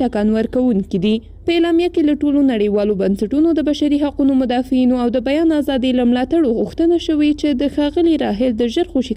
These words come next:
کولو لپاره هڅې وکړي او د هغه له حقونو دفاع وکړي. طالبانو تر اوسه د سلیمان راحل د نیونې په اړه څه نه دي ویلي.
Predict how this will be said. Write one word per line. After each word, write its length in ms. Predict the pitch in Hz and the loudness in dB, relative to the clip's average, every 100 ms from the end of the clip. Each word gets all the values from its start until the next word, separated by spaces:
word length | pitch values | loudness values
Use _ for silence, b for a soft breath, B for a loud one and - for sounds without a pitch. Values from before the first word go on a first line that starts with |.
| 202 | 0
کولو 320 | 196 202 196 | 0 2 0
لپاره 320 | 196 285 311 294 | -2 -2 0 0
هڅې 240 | 277 208 202 196 | -2 -2 0 -2
وکړي 300 | 202 240 247 B B B B | 0 -2 -2 B B B B
او 120 | 320 330 | -2 0
د 100 | 330 | -2
هغه 260 | 311 330 339 | -2 0 0
له 120 | 302 | 0
حقونو 420 | 294 294 277 262 254 | -2 0 2 0 -2
دفاع 200 | 269 220 | -2 0
وکړي. 600 | 190 180 185 233 220 - - 349 | 0 -2 -2 -2 -4 -14 -8 -2
طالبانو 420 | 339 349 339 330 | 0 0 2 0
تر 140 | 320 294 | 0 -2
اوسه 180 | 294 277 | -2 -2
د 80 | 233 - | -2 -2
سلیمان 420 | 214 202 202 196 190 | -2 0 0 0 0
راحل 280 | 208 277 302 | 0 -2 0
د 100 | 302 | 0
نیونې 340 | 285 277 269 262 | 2 2 0 0
په 80 | 262 | -2
اړه 120 | 247 247 | 0 -2
څه 80 | 254 240 | 0 0
نه 80 | 190 | 0
دي 40 | 185 | 0
ویلي. 320 | 185 190 196 | 0 -2 -4